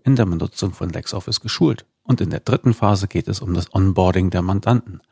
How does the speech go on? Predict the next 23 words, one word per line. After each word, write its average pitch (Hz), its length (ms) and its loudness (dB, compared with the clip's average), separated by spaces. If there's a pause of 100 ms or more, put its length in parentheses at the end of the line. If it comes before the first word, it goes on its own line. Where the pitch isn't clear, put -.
(280)
Auch 160 180 0
dabei 175 360 -2
bekommen - 360 -6
Sie 107 80 -6
persönliche 127 560 2
Unterstützung 110 720 -4 (420)
durch 135 160 0
den 120 160 2
Kanzleibetreuer. - 760 -4 (160)
Dann 87 160 0
sehen 85 200 2
Sie 92 100 -2
auch, 90 140 0
ob 92 100 0
Sie 98 100 -2
vernünftig 101 460 0
geplant 135 440 -2
haben, 135 200 2
ob 120 140 0
alles 123 220 0
funktioniert 113 640 4
wie 104 120 -4
bestellt. - 640 -2